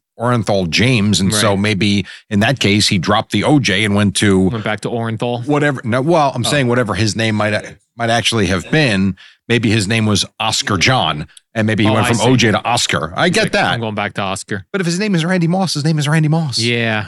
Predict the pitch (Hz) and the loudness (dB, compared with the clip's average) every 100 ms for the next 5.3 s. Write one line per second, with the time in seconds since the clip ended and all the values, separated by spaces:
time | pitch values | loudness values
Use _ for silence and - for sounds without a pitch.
0 | 127 120 131 113 123 110 - 123 123 107 | -4 -2 0 0 0 0 0 0 0 0
1 | 135 135 - 185 165 135 131 - 135 107 | 0 -2 0 0 0 -2 -4 -4 -4 -2
2 | 143 135 123 120 117 117 - 107 110 98 | -2 0 0 0 2 0 0 -2 0 0
3 | - 98 - 113 101 104 98 92 - 117 | 0 0 0 0 0 0 0 -2 -2 0
4 | 110 110 113 - 117 107 101 - 95 101 | 2 2 0 -2 0 0 -2 -2 -2 -2
5 | 95 113 110 | 0 -2 -2